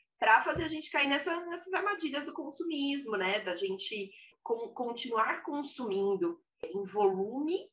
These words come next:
igual ao que se consumia antes, com a desculpa de ser um produto verde ou um produto sustentável,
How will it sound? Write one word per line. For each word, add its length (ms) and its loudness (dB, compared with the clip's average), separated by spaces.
igual 440 6
ao 120 8
que 160 -4
se 180 -10
consumia 640 0
antes, 460 0
com 80 -6
a 60 -2
desculpa 560 -10
de 80 -10
ser 200 -6
um 140 -8
produto 460 -10
verde 460 2
ou 80 2
um 60 -8
produto 300 -6
sustentável, 920 2